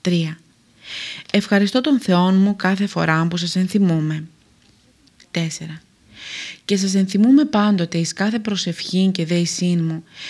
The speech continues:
και με χαράν δια την πρόοδόν σας παρακαλώ τον Θεόν δι' όλους σας. Πέντε. Και ευχαριστώ τον Θεόν δια τη συμμετοχή σας εις τη νέα ζωή του Ευαγγελίου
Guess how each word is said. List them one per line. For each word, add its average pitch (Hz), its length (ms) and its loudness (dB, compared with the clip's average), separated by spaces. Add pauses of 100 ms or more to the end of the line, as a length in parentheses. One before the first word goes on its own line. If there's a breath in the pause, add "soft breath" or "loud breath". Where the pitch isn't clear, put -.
(160 loud breath)
και 185 100 0
με 190 120 6
χαράν 185 420 2
δια 214 140 2
την 175 180 0
πρόοδόν 175 460 2
σας 185 200 -6
παρακαλώ 170 460 -2
τον 214 160 -2
Θεόν 165 400 -2
δι' 202 100 4
όλους 160 380 0
σας. 160 320 -10 (960)
Πέντε. 165 400 -2 (880 loud breath)
Και 202 120 4
ευχαριστώ 196 480 0
τον 277 200 0
Θεόν 185 360 2
δια 202 120 2
τη 180 100 -6
συμμετοχή 170 640 -2
σας 165 380 -6
εις 170 120 -8
τη 165 120 -4
νέα 185 340 2
ζωή 175 320 2
του 185 100 -2
Ευαγγελίου 160 720 -2